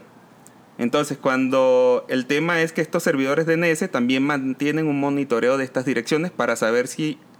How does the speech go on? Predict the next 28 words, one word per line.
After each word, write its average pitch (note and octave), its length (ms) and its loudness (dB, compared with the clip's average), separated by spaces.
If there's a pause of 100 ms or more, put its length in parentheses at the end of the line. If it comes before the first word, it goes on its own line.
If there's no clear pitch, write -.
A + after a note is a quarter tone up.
(160)
están A#2+ 520 -2
en C3+ 120 0
estado A#2+ 760 -2
saludable. A#2+ 580 -2 (720)
Es A#2+ 140 -2
decir, C3+ 120 0
si A#2+ 120 -4
puedo C3+ 400 0
llegar C#3+ 360 -2
de D3+ 100 2
verdad C3 480 0 (180)
a A#2+ 80 -8
cuando A2+ 340 0
alguien D3 320 -2
ponga D#3 360 0
facebook C#3+ 420 -2
punto F#3 340 -6
com, F#3 200 -2
de D#3+ 100 2
verdad A#2 300 0
le C3+ 80 2
va C3 80 2
a - 20 -2
regresar B2 400 -2
la A2 160 -4
página A#2 360 -2
de G#2 100 -8
Facebook. C#3+ 340 -4